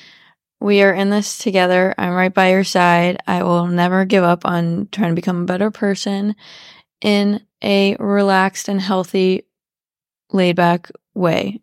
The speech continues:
not in a perfectionist, forced way, right? That's the goal for the rest of twenty twenty-three and twenty twenty-four, is to keep living, keep growing, but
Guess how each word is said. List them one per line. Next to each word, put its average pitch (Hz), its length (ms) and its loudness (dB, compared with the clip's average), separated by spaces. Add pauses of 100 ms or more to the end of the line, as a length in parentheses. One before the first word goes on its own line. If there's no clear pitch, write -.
not 190 300 0
in 196 80 0
a 196 40 0
perfectionist, 185 800 -4
forced 170 440 -4
way, - 240 -4
right? 190 360 2 (500)
That's 185 340 -2
the 208 120 0
goal 180 560 2 (140)
for 170 640 -4 (840)
the 196 100 2
rest 185 220 2
of 214 80 0
twenty 220 200 2
twenty-three 220 680 -2 (280)
and 175 500 2
twenty 175 280 -4
twenty-four, - 640 -4 (500)
is - 180 -6
to 202 100 -4
keep 202 260 -4
living, 180 580 0
keep - 300 -4
growing, 165 600 0 (1000)
but 170 320 0